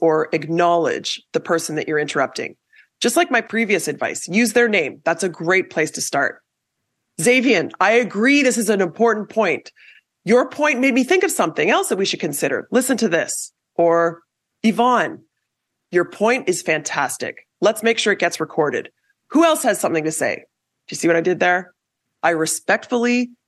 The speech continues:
and explicitly acknowledged the other person's point. Then I opened it up for my point or for others' points. What I discourage here is apologizing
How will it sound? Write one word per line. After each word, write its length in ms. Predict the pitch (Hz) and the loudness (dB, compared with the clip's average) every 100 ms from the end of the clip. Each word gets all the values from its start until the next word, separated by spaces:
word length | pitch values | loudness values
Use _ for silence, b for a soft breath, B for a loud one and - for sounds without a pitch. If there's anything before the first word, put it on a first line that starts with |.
| - | -2
and 120 | 170 160 | 0 0
explicitly 960 | - - 185 214 262 - 247 175 175 160 | -2 -6 0 4 4 2 -2 2 0 0
acknowledged 680 | 160 165 160 156 156 151 - - | -2 0 0 2 0 -4 -8 -4
the 100 | 160 | 0
other 160 | 156 156 | 0 0
person's 360 | 165 151 143 | -2 -2 -6
point. 400 | - 143 113 - - b b b - | -6 -4 -4 -8 -20 b b b -8
Then 600 | 160 254 170 101 208 226 _ _ _ - | 0 2 2 -2 -8 -10 _ _ _ 0
I 140 | 160 | 0
opened 300 | 175 185 214 | 0 -2 -2
it 100 | 220 | 2
up 260 | 170 254 - _ _ | 2 0 -8 _ _
for 120 | - 156 | -4 0
my 220 | 170 220 | 0 -2
point 380 | - 269 302 - | -2 -2 -4 -4
or 140 | 175 143 | -6 -4
for 240 | 156 - | -4 -4
others' 220 | 147 113 | -4 -4
points. 460 | - 120 - - - _ _ _ B B B B B B _ _ - | -8 -10 -8 -12 -12 _ _ _ B B B B B B _ _ 0
What 160 | 247 | 2
I 120 | 339 | 2
discourage 640 | 262 220 - 190 175 139 - | 0 -4 -2 2 2 0 -2
here 340 | 123 92 - - | -2 -4 -6 2
is 260 | 180 165 - - | 4 4 0 -4
apologizing 1160 | 165 - - 208 226 214 190 156 147 139 120 | -2 -6 0 2 2 2 2 2 0 -2 -6